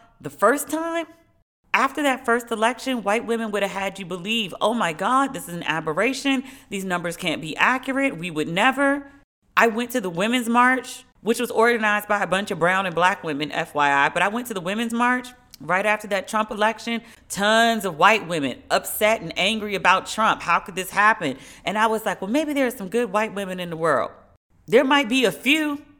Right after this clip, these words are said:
but it's like a one in two situation. Like, you might be okay, you ain't.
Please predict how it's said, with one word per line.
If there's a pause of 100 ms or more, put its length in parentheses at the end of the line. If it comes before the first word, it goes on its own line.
(380)
but
it's
like
a
one
in
two
situation.
Like,
you
might
be
okay,
you
ain't.